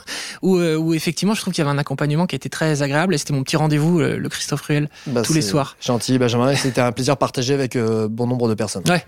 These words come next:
Speaker 1: je crois que, je crois qu'il y, il y a eu un, un lien qui s'est fait d'assez fort là entre, entre vous à ce moment-là et tous les,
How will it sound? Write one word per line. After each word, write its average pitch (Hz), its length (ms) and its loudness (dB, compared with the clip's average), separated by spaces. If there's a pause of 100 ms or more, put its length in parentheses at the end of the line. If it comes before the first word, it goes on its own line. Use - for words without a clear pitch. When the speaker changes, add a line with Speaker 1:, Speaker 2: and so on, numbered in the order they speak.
(180)
Speaker 1:
je - 60 -10
crois 160 140 0
que, 135 120 -2
je - 80 0
crois 196 100 0
qu'il 170 140 2
y, 156 260 0
il 170 60 0
y 160 80 4
a 160 40 2
eu 160 120 0
un, 156 120 -2
un 143 260 0
lien 185 260 2
qui - 100 -6
s'est - 140 -4
fait 165 260 0
d'assez 143 240 -2
fort 190 300 0
là 151 80 0
entre, 147 340 -2 (240)
entre 156 240 0
vous 190 300 2
à 165 80 -2
ce - 140 -6
moment-là 160 280 2
et 151 80 0
tous 196 200 0
les, 160 180 0